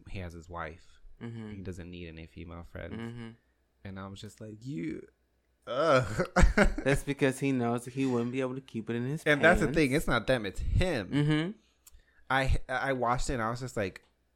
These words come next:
Speaker 1: "You sound so ridiculous right
Speaker 2: Uh-huh.
Speaker 1: now." <laughs> And I think you tried to
Speaker 2: He's
Speaker 1: use
Speaker 2: trying,
Speaker 1: the Bible or Jesus or something.
Speaker 2: he's, he, trying to say everything, but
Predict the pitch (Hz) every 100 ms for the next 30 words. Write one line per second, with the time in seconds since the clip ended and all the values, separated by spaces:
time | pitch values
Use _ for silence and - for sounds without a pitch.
0 | - 107 135 160 180 175 - 107 90 90
1 | - 120 123 127 113 92 85 - 87 -
2 | 107 95 143 156 156 175 _ - - -
3 | - - - - - - _ _ - -
4 | 190 180 - - - _ _ _ 127 143
5 | 143 - 196 214 - 180 175 151 185 170
6 | 151 147 170 165 175 156 147 151 151 160
7 | 160 156 147 151 147 160 175 156 - 147
8 | - - - - - 151 165 - - 147
9 | 147 - 139 143 151 165 170 165 170 -
10 | 120 120 -